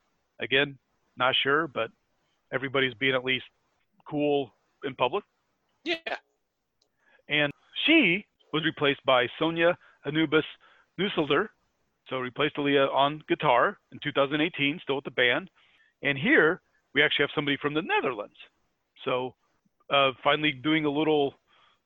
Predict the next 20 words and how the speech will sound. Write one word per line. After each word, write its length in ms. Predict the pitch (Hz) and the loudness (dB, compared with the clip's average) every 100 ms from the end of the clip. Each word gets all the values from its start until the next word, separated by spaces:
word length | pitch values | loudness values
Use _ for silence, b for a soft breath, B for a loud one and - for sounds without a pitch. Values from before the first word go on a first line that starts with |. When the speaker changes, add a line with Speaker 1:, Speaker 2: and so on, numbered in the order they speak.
| _ _ | _ _
Speaker 1:
non-, 680 | 139 143 143 147 151 135 123 _ - | -4 4 6 6 2 -6 -12 _ -12
completely 460 | 147 208 330 180 - | -6 -4 -4 -6 -4
Swiss, 200 | 139 160 - | 0 0 -2
but 80 | 135 | -10
still 180 | - 143 | -4 -2
going 180 | 143 143 | 0 -2
with 100 | 131 | -2
their 120 | 127 | 0
all-female, 640 | 135 147 139 139 135 226 - _ - | 0 0 -2 0 -2 -4 -12 _ -6
kicks 160 | 143 139 | -4 0
ass. 200 | 135 - - _ _ _ - | -2 -2 -14 _ _ _ -16
Speaker 2:
Mm-hmm. 200 | 135 151 - _ _ _ _ | -12 -12 -14 _ _ _ _
Speaker 1:
She's 200 | - 147 - | -4 -4 0
played 200 | 147 139 | 2 2
in 160 | 135 123 - | 0 -2 -2
Sephiroth, 380 | 147 - 196 - - _ _ - | -2 0 -2 -2 -8 _ _ -2
Jackal, 500 | 139 151 185 196 165 - | 0 0 -2 -6 -10 -8
Shade 160 | 143 135 | -2 -2
of 60 | 117 | -2
Hatred, 460 | 123 139 190 196 | -4 -2 -4 -4